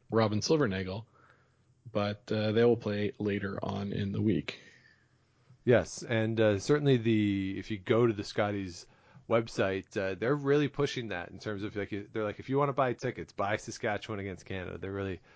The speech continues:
Speaker 1: Hmm.
Speaker 2: uh, pushing that game. So, uh, that'll be a lot of fun. Sure, I'm sure that'll be the T V game too that day, unless something crazy happens,
Speaker 1: Yeah.
Speaker 2: uh, in the draw.
Speaker 1: Yeah. Well, uh, so great, uh, first game, uh,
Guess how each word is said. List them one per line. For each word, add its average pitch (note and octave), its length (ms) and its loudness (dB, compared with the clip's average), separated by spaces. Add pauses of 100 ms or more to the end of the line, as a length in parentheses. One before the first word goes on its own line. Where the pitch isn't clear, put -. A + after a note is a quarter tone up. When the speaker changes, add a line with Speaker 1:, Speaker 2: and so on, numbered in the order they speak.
(120)
Speaker 1:
Hmm. G2 180 0
Speaker 2:
uh, F2 140 0 (280)
pushing G#2+ 280 0
that F2+ 180 -2
game. E2+ 260 -2
So, G2 300 -2
uh, F#2+ 160 0 (280)
that'll D#3 160 4
be D3+ 100 6
a D3+ 60 6
lot B2+ 140 8
of A#2+ 80 0
fun. A2+ 160 2
Sure, C3 240 0
I'm A2 80 -2
sure C3 180 0
that'll G#2 200 -2
be F#2+ 100 -4
the F2+ 80 -4
T G2 160 -4
V F2+ 160 -2
game E2+ 240 -2
too F2+ 260 0 (280)
that G2 320 -2
day, G2 140 -2
unless F#2+ 260 -4
something F2+ 520 -6
crazy F2+ 640 0
happens, D#2+ 500 -8
Speaker 1:
Yeah. D#3 280 4
Speaker 2:
uh, F2+ 200 -2
in F2+ 140 -8
the E2+ 80 -6
draw. B2 140 2
Speaker 1:
Yeah. C3 320 2
Well, B2+ 460 6
uh, A#2 300 0
so A#2 280 -2 (160)
great, C3+ 420 -2
uh, B2 220 4
first B2 360 -2
game, A2+ 460 0
uh, G#2 280 -2